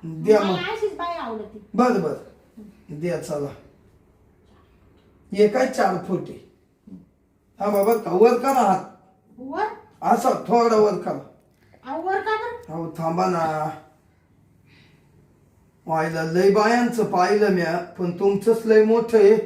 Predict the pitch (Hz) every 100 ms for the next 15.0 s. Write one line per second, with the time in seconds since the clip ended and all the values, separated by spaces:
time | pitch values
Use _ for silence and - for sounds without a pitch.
0 | - - 294 508 - _ _ 180 190 185
1 | 143 - - _ _ _ _ _ _ _
2 | _ _ 359 403 440 - - _ - 226
3 | 220 208 233 240 247 240 233 202 151 175
4 | 175 - - _ _ _ _ _ _ _
5 | - 233 285 294 285 311 392 427 427 415
6 | 392 427 427 330 330 285 294 - 233 226
7 | - _ _ _ _ _ - 147 151 185
8 | 214 220 190 160 - - - _ _ -
9 | 311 330 440 466 440 440 427 427 453 415
10 | 392 440 403 392 330 330 415 453 427 427
11 | 427 415 453 370 330 381 302 226 - 165
12 | 170 220 220 233 202 208 226 233 220 -
13 | 180 175 185 190 190 170 - 156 156 156
14 | - 233 269 247 233 233 - - -